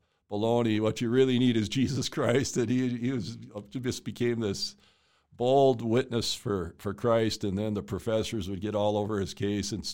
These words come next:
and classmates, he'd come back and say, "Gibber, we need to talk." But, uh, yeah, it was really exciting to see the transformation of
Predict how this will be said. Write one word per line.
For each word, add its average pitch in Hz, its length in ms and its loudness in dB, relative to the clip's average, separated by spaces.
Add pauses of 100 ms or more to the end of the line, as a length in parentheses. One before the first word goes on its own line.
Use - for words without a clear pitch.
and 98 180 -14
classmates, 104 580 -2
he'd 110 140 -4
come 117 160 -4
back 107 220 -6
and 87 80 -10
say, 110 140 -4
"Gibber, 175 320 -4
we 165 140 -4
need 170 140 -6
to 156 80 -4
talk." 165 400 -6 (800)
But, 110 440 -4
uh, 101 500 0
yeah, 135 180 4
it 127 40 4
was 113 180 2
really 113 200 2
exciting 101 440 0
to 107 80 -6
see 104 320 -2
the 98 340 -8
transformation 104 920 -4
of 90 300 -8